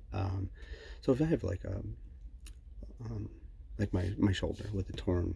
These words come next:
labrum, right? I, I can position it into a, and hold it in a position, and, and the pain just will stop. Um, I can, I can usually find some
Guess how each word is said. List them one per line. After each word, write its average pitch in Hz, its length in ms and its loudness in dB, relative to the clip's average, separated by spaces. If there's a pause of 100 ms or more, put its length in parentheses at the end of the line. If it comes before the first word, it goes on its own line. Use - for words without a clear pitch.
(160)
labrum, 87 400 2
right? 92 200 2
I, 101 120 2 (100)
I - 80 2
can 101 180 0
position 92 580 -2
it 95 200 0
into 95 380 0
a, 95 180 -2
and 92 120 0
hold 98 360 0
it - 140 0
in 95 100 0
a 95 40 -2
position, 98 560 0
and, 95 200 2 (640)
and 101 100 6
the 95 60 6
pain 92 260 4
just 87 240 -2 (200)
will 90 420 2
stop. - 440 -6 (640)
Um, 87 300 0
I 92 60 0
can, 92 300 0 (140)
I 95 160 -2
can 95 360 -2
usually 98 400 2 (200)
find 101 400 4
some 101 580 4